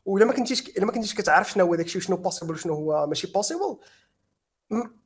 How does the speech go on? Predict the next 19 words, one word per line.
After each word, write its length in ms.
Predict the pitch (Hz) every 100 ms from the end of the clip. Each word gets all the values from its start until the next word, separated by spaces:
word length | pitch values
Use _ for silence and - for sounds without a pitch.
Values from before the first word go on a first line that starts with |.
| _ _ -
ما 140 | 220
عمر 280 | 214 214 285
غتبان 320 | 269 262 220
لك 100 | 220
داك 160 | 190 190
اليوز 280 | 175 151 -
كيس، 380 | 123 127 - -
ولا 160 | 170
ما 80 | 190
عمر 200 | 175 208
غتبان 360 | 233 208 170 185
لك 300 | 190 - -
دا-، 400 | 160 185 185 - -
ها، 220 | - 190 -
ها، 380 | 185 190 - _ - 185 -
لا 120 | 190
كي 120 | 240
كيديروا 340 | 285 247 202 196
يخدموا، 380 | - 160 240